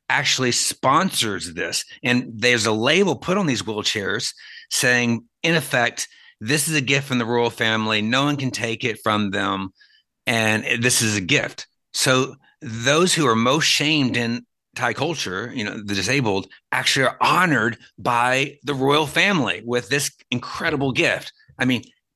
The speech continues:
talk, how biblical is that? The overturning and reversing of honor, shame dynamics.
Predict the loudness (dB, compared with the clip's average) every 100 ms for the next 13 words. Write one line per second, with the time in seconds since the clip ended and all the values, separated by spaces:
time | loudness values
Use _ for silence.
0 | -8 -2 0 0 0 2 2 2 0 0
1 | 2 2 2 0 -4 -6 -12 _ -2 0
2 | 2 0 2 2 2 2 2 0 2 0
3 | 0 -2 -4 -2 0 0 -2 -4 -4 -2
4 | -4 -4 -4 -6 -8 -8 -8